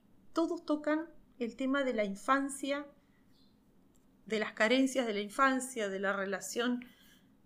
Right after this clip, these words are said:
de los adultos con los niños y, mm, bueno, no sé, va a ser una especie de trilogía o de saga, ya que a todo el mundo le gustan tantas las sagas, donde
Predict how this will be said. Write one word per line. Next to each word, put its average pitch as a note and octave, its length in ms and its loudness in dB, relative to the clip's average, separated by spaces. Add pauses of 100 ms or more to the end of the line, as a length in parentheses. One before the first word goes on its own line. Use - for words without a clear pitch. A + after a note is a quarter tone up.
(120)
de F#3+ 240 -4
los F#3 140 -2
adultos B3 440 0
con F3 160 0
los E3+ 140 -6
niños A#3 760 2
y, F#3 260 -8
mm, F3 420 -10 (500)
bueno, G#3+ 420 0
no B3 140 -2
sé, A#3+ 320 -2
va B3 60 -4
a - 40 -8
ser D4+ 160 -2
una D4 120 0
especie C#4+ 420 -2
de A3+ 120 2
trilogía G#3+ 920 0
o F3+ 120 -2
de G3 200 -2
saga, C4 680 4
ya G#3+ 180 -2
que A#3+ 100 0
a B3+ 60 -2
todo B3 120 0
el A#3 60 -2
mundo A#3+ 180 0
le G#3 60 -2
gustan A#3 240 -2
tantas A#3 260 -2
las B3 140 -8
sagas, D4 320 2 (420)
donde G#3+ 580 -2